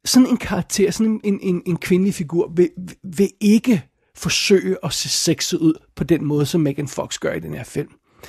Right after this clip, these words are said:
Øh, sådan en, en, en person vil sætte håret op i en stram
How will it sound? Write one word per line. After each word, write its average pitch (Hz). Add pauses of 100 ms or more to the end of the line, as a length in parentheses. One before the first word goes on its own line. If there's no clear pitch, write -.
(260)
Øh, 160 (340)
sådan 247
en, 233 (160)
en, 180
en 175
person 180
vil 180
sætte -
håret 185
op 156
i 180
en 165
stram -